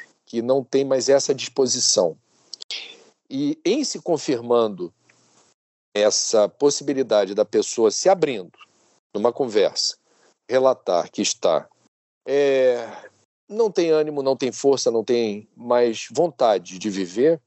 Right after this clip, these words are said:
procurar ajuda especializada. Quer dizer, aí a gente precisa se prontificar a ajudar essa pessoa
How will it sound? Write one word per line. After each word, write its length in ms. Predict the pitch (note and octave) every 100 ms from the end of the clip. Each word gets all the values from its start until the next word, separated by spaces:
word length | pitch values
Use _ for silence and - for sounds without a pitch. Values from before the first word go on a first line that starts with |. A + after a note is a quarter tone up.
| _ _ _ _ _ _ _
procurar 440 | D3 D3+ D#3+ C#3+ C#3+
ajuda 360 | B2+ A2+ G#2+
especializada. 760 | A2 - A2 B2 C3+ A#2 D2+ - - - _ -
Quer 80 | E2+
dizer, 300 | F#2 F2+ -
aí 440 | F#2+ G2 G#2+ C3 C#3 -
a 80 |
gente 240 | G2 A#2 -
precisa 680 | A2+ G#2+ - G#2+ G#2+ B2 - _ _ _ _ _ _ _ _ _ -
se 140 | -
prontificar 880 | A2 C3+ B2 B2 A#2+ - G#2 G2+ B2+ - _ _ _ _ _ _ -
a 420 | G#2 A2 B2+ - _
ajudar 400 | - C3 C3 C#3
essa 160 | C3+ -
pessoa 720 | - G2+ - - E2+ D#2+ D#2+